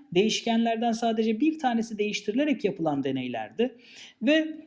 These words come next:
sonuç kıyaslaması yapıyoruz. Bu sonuçlar tutarlıysa, hipotezi destekliyorsa ve, e, bilimsel olarak da, bilimsel gerçeklere de aykırılık içermiyorsa devam ediyoruz.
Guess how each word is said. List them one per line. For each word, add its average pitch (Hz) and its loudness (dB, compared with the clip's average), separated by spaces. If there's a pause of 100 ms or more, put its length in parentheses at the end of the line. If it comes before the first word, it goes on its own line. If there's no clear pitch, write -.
sonuç 330 2
kıyaslaması 202 2
yapıyoruz. 160 -2
Bu 214 -2
sonuçlar 254 2
tutarlıysa, 226 2
hipotezi 214 2
destekliyorsa 208 4 (480)
ve, 208 2 (280)
e, 180 2 (100)
bilimsel 196 2
olarak 240 2
da, 143 2
bilimsel 180 2
gerçeklere 208 2
de 185 0
aykırılık 175 0
içermiyorsa 262 0
devam 294 4
ediyoruz. 170 2